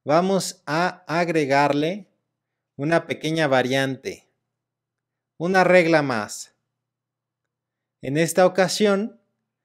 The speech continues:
si el número es amarillo, hay que multiplicar el resultado. Multiplica el resultado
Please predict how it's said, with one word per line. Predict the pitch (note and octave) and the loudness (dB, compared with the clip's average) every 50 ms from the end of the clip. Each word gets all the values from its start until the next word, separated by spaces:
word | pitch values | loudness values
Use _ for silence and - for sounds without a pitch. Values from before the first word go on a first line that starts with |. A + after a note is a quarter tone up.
| _ _ _ _ _ _ _ _ _ _ _ _ _ _ _ _ _ _ | _ _ _ _ _ _ _ _ _ _ _ _ _ _ _ _ _ _
si | - - D3+ D3 | -8 0 2 2
el | C#3 D3+ | 2 2
número | F3 F#3+ G3 F#3+ G3 | 2 2 4 6 6
es | F#3+ F#3 - | 6 4 2
amarillo, | F#3+ F3+ E3+ D#3+ D#3+ F3+ G3 F#3 F#3+ G#3+ G#3+ G#3 - - | 0 2 2 2 2 2 2 2 4 4 4 2 2 0
hay | D#3+ F#3 F3+ | 0 0 0
que | - G#3 G3+ | 0 -2 0
multiplicar | G3+ G3 F#3 E3+ - D#3 D3 - C3 C3 - - F3 F3+ F#3 F#3+ | 0 0 -2 -2 -4 -6 -4 -4 -6 -8 0 2 4 6 6 6
el | F#3 E3+ | 4 2
resultado. | E3 D#3 D3 C#3 - D3+ C3 - - C3+ A#2+ G#2+ G2+ F#2+ - _ _ _ _ _ _ _ | 2 0 0 -2 -4 -8 -8 -4 -2 0 0 0 0 -4 -6 _ _ _ _ _ _ _
Multiplica | - C#3 D3+ D3 D3 - D3 C#3+ D3 F3+ G#3 G3+ G3 G#3 | -4 -2 -2 -2 -2 -2 -4 -2 0 0 0 2 4 4
el | G3+ F#3+ | 4 4
resultado | E3+ D#3+ C#3+ - - C#3 C3 C3+ - F3 F3 F#3 F#3 G3 G#3 B3 B3+ - | 4 2 0 0 -4 -8 -10 -4 0 4 4 4 4 4 0 -2 -4 -8